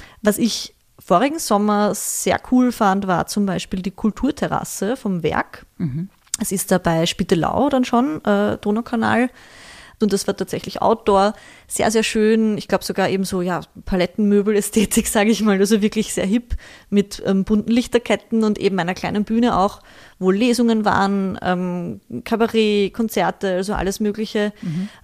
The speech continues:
Speaker 1: ähm, was möglich war. Und, äh, da, ja, konnte man auch sehr lange, äh, sitzen. Das war auch sehr schön. Also das fällt mir jetzt, äh, spontan ein. Sonst so Outdoor-Partys. Ich meine, es gibt viele Strandbars in, oder viele, aber es gibt schon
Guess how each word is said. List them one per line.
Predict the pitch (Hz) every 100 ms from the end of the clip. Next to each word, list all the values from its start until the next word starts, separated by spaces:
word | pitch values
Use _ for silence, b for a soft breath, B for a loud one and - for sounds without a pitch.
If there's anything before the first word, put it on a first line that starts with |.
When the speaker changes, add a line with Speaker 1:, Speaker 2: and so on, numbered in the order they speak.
| -
Speaker 1:
ähm, | 196 185 185
was | 190 190
möglich | 220 240 247 -
war. | 185 190 226 -
Und, | 208 208 208 208 - -
äh, | - 190 190 190
da, | 196 190 185 -
ja, | 190 156 156 - _ _ - 190
konnte | 202 185
man | 202
auch | 185 -
sehr | - 190
lange, | 165 175 180 -
äh, | - 175
sitzen. | 175 196 - 185
Das | 175
war | -
auch | -
sehr | - 165
schön. | - 165 160
Also | 180
das | 175 190 - B B B B
fällt | _ 196 196
mir | 214
jetzt, | 214 208 - - - 180
äh, | 196
spontan | 190 - 196 190 165 - 214
ein. | 160 180 233 254 B B
Sonst | - 190 214
so | - -
Outdoor-Partys. | 165 208 - 185 - - 185 - 214 208
Ich | 202
meine, | 208 165
es |
gibt | - 208
viele | - 220 196
Strandbars | - 156 - - - - 269
in, | 254 240
oder | - 180
viele, | - 190 208 -
aber |
es | 175
gibt | - -
schon | 190 175